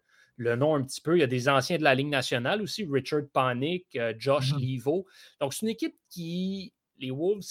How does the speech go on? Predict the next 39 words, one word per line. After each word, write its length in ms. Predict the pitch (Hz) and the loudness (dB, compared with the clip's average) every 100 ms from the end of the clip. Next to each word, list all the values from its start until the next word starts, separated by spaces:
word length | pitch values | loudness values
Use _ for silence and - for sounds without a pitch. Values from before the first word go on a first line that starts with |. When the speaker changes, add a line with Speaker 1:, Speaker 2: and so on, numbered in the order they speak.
| - | -14
Speaker 1:
qui 80 | |
est 80 | 165 170 | -6 -2
assez 400 | 143 - 208 196 | -2 -4 -8 -8
bien 480 | 139 120 131 160 | -10 -10 -4 -4
huilée, 640 | 170 131 123 139 131 156 185 | -2 -4 -4 -4 -2 -4 -6
qui 400 | - 135 120 117 | -10 -10 -8 -8
est, 40 | 107 | -10
qui 200 | - 113 | -12 -12
est 40 | 117 - | -12 -10
globalement 760 | 147 165 196 175 151 135 156 | 4 6 8 6 4 2 -2
très 280 | 156 - 165 | -4 -4 -4
solide. 580 | 147 - 139 117 175 170 - - - _ _ _ _ | -4 0 0 2 -2 -4 -12 -20 -20 _ _ _ _
Comme 180 | 139 131 | -4 -4
tu 180 | - | -4
l'as 120 | 123 113 | -4 -2
dit, 480 | 120 170 156 139 117 | -4 -6 -4 -4 -4
euh, 160 | 113 | -6
l'équipe 460 | 110 110 - 139 135 | -6 -8 -6 -10 -6
qui 100 | 131 | -6
a 60 | |
terminé 440 | - 127 117 117 135 | -4 -4 -4 -2 0
au, 460 | 123 110 117 - - | 0 -2 -6 -10 -8
avec 240 | 127 113 131 | -6 -4 -4
le 80 | 120 | 0
meilleur 200 | 139 135 | 0 0
pourcentage 540 | 131 - 120 143 120 | -4 -4 0 0 0
de 60 | 117 | -2
victoires 460 | 113 - 127 127 | -6 -4 0 0
cette 200 | - 127 | 0 -8
saison. 360 | - 107 127 139 | -6 -4 -4 -4
Donc, 160 | 110 - | -6 -4
techniquement, 520 | 147 - 135 - 147 | -4 -4 -10 -2 -2
l'équipe 460 | 147 123 - 151 - _ _ | -2 -4 -8 -12 -12 _ _
favorite 800 | - - 156 123 117 113 175 - | -10 2 2 4 2 2 -6 -6
pour 200 | 131 113 | -6 -4
remporter 500 | 123 113 131 - 151 | -4 -4 -6 -6 -6
la 100 | 131 | -6
Coupe 240 | - 139 - | -4 -8 0
Calder 460 | 123 113 127 143 | 0 2 4 4